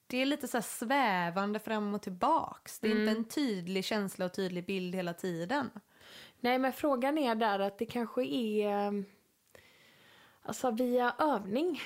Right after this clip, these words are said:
Speaker 2: tänker jag.
Speaker 1: Ja, antagligen.
Speaker 2: Att man kanske, jag menar, om vi hade gjort en meditations-, ehm, alltså vad heter det? Meditations-, eh,
Speaker 1: Visualisering.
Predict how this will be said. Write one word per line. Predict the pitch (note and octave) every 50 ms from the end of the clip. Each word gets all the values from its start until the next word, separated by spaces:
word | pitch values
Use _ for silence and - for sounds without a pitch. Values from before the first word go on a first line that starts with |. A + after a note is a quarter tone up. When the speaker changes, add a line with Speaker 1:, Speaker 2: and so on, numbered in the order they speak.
| - -
Speaker 2:
tänker | - C#4+ A#3 G#3+ - -
jag. | - -
Speaker 1:
Ja, | B3 A#3+ A#3+ A#3+ B3
antagligen. | A#3+ A#3+ A#3+ B3 G3+ F3+ F3 F#3+ G3+ A3 A#3 A#3+ G#3+
Speaker 2:
Att | - B3+ B3+ -
man | B3+ B3+ A#3
kanske, | - C4 C4 A#3+ - C4+
jag | C4 B3+
menar, | C4 C4 A#3+ A#3+ A#3+
om | A#3+ B3 A#3
vi | A#3+ A3+ A3
hade | A3+ A3+ A#3 B3 B3 B3 G#3+ A3+ - _ _ _
gjort | - - G#3+ B3 B3 - - - -
en | C#4 C#4+ C#4+ C#4+ C#4+
meditations-, | C#4+ C4+ C#4 C#4 - C#4+ C#4 - D4+ D4 C4+ A3+ G3 F3 - - - - G3
ehm, | F3+ F3+ F3+ F3+ F3+ F3+ F3+ F3+ F3+ F3+ F3+ F3 - _ _ _ _ _ _ _ _ - _ _ _ _ _
alltså | - A#3+ A3 - A3 G#3 G3+ G#3+ -
vad | - - - A3 A3
heter | G#3 F#3 G3 - G#3+
det? | B3+ C4 - - _ _ _ _ _ _ _ _ _ -
Meditations-, | A#3+ A#3 A3 A3+ A3 - A#3 A3 - B3+ B3 A#3 A3 G#3 F#3+ - - - - -
eh, | G3+ F#3+ F#3+ F#3+ F#3+ F#3+ F#3+ F#3+ F#3 F#3+ F#3+
Speaker 1:
Visualisering. | G3 A3 A3 F#3+ - G3+ G3+ G3 - - G3+ F#3 F#3 F#3+ F#3+ - -